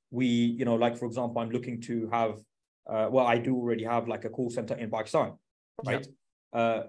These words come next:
Speaker 1: which is able now to do a lot of the work that I used to do myself,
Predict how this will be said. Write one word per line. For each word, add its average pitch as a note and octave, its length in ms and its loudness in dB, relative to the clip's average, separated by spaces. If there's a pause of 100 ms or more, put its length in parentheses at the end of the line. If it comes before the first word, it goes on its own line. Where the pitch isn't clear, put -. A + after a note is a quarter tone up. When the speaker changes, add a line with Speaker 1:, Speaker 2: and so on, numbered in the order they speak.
(260)
Speaker 1:
which C3+ 280 -2
is - 140 -2
able C3 340 2
now B2+ 360 0 (120)
to B2 200 0
do C#3 280 2
a B2+ 60 0
lot C#3 360 2
of C#3+ 140 0
the C#3 100 4
work B2 360 0
that A#2+ 180 -4
I C3 100 -4
used C#3 220 -4
to B2+ 60 -12
do A#2+ 120 -2
myself, A#2+ 760 0